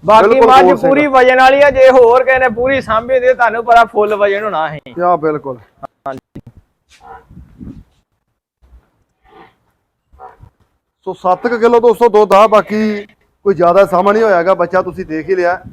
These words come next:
Speaker 2: ਥੋੜ੍ਹੀ ਜਿਹੀ ਖੇਚਲ ਮੇਰਾ ਭਰਾ ਕੋਈ ਸਾਂਭ ਸੰਭਾਲ ਚੰਗੀ ਕਰ ਗਿਆ, ਹੋ ਸਕਦਾ ਅੱਠ ਦੇ ਨੌ, ਨੌ ਲੀਟਰ ਵੀ ਦੁੱਧ ਚ ਪਾ ਜੇ।
Speaker 1: ਆ ਜਾ।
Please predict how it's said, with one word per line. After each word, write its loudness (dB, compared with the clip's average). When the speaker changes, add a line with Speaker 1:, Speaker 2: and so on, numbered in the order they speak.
Speaker 2:
ਥੋੜ੍ਹੀ 0
ਜਿਹੀ -12
ਖੇਚਲ 0
ਮੇਰਾ 0
ਭਰਾ 0
ਕੋਈ -6
ਸਾਂਭ -2
ਸੰਭਾਲ -2
ਚੰਗੀ -10
ਕਰ -2
ਗਿਆ, 0
ਹੋ -6
ਸਕਦਾ 0
ਅੱਠ -4
ਦੇ -6
ਨੌ, -4
ਨੌ -4
ਲੀਟਰ -8
ਵੀ -12
ਦੁੱਧ -10
ਚ -20
ਪਾ -4
ਜੇ। -12
Speaker 1:
ਆ -12
ਜਾ। -10